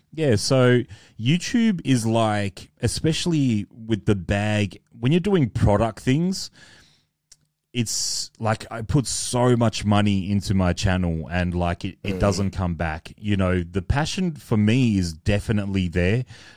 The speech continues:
Speaker 1: I love the creative process. I, no matter what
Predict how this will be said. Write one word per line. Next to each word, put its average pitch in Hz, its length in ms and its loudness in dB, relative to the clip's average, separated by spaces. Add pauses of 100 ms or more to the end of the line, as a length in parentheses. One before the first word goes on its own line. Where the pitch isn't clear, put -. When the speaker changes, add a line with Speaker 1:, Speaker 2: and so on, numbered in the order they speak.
(100)
Speaker 1:
I 90 100 0
love 101 600 -2 (460)
the 101 80 -2
creative 104 640 2
process. 107 560 2
I, 117 380 2
no 131 180 2
matter 175 220 2
what 107 500 0